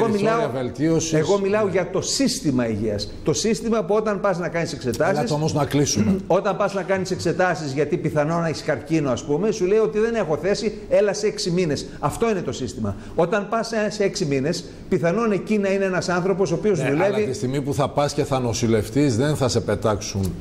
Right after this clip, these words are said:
Speaker 2: Ναι,
Speaker 1: ε, σαν
Speaker 2: λέω
Speaker 1: το σκύλο.
Speaker 2: λοιπόν, γιατί από άλλο ξεκινήσαμε, ότι όταν πας σε ιδιώτη γιατρό, πηγαίνεις για να έχεις καλύτερες, γρηγορότερες υπηρεσίες. Αυτές τις πληρώνεις.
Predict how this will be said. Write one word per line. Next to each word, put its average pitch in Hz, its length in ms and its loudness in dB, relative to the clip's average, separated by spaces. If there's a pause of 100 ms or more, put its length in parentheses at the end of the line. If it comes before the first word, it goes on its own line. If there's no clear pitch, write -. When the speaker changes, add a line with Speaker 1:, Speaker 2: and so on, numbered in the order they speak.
(320)
Speaker 2:
Ναι, 123 140 2
Speaker 1:
ε, 101 140 0
σαν 139 180 2
Speaker 2:
λέω 226 140 4
Speaker 1:
το 214 60 4
σκύλο. 175 140 -2
Speaker 2:
λοιπόν, 139 260 -2 (160)
γιατί 143 440 0
από 131 240 0
άλλο 151 220 2
ξεκινήσαμε, 107 760 -4 (360)
ότι 151 220 2
όταν 202 280 0
πας 208 240 -2
σε 185 160 2
ιδιώτη 190 520 2
γιατρό, 131 500 -2 (300)
πηγαίνεις 170 500 2
για 147 140 -4
να 180 80 -2
έχεις 175 260 -4
καλύτερες, 147 580 0
γρηγορότερες 151 800 0
υπηρεσίες. 120 720 -2 (460)
Αυτές 190 400 0
τις 214 140 -10
πληρώνεις. 131 640 -2